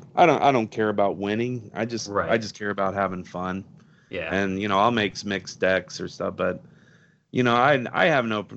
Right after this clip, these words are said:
Speaker 1: every, everything has their strength. You know, doing Nemesis Prime aimless is great for blue. You know, Dinobots is great for red, or great for orange. Uh,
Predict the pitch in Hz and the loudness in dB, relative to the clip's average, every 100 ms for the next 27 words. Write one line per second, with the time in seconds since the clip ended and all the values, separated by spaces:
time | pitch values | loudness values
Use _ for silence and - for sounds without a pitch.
0 | 127 - 160 156 151 147 143 139 127 - | -6 0 0 -2 -4 -2 -2 -4 -6 -12
1 | _ _ _ - 139 143 147 139 127 131 | _ _ _ -4 -2 -2 -4 -4 -2 -4
2 | 113 113 101 - 117 92 90 _ - 92 | -4 -8 -8 -8 -6 -6 -10 _ -16 -10
3 | 95 92 98 98 95 113 110 82 107 120 | -6 -4 -6 -6 -4 -2 -2 -2 -2 -2
4 | 117 113 - 120 117 120 113 120 120 123 | -4 -8 -4 0 0 0 0 -2 -2 -2
5 | 123 - - 110 110 101 - - - 117 | -4 -6 -4 -2 0 -4 -10 -14 0 2
6 | 113 - 101 95 107 95 90 87 92 95 | 2 -2 -6 -2 0 0 -2 -8 -6 -4
7 | 92 95 98 90 110 117 107 110 110 - | -2 -2 -4 0 2 2 0 -2 -2 -6
8 | 98 98 104 92 95 92 95 78 71 85 | -6 -2 -2 -2 -8 -4 -4 -6 -6 0
9 | 92 90 - 95 95 87 98 95 92 85 | 0 0 -4 0 0 0 -4 -4 -2 -4
10 | 90 87 - - - - _ _ _ _ | -6 -10 -16 -20 -20 -20 _ _ _ _
11 | _ _ _ _ _ - 82 85 85 | _ _ _ _ _ -6 -2 0 0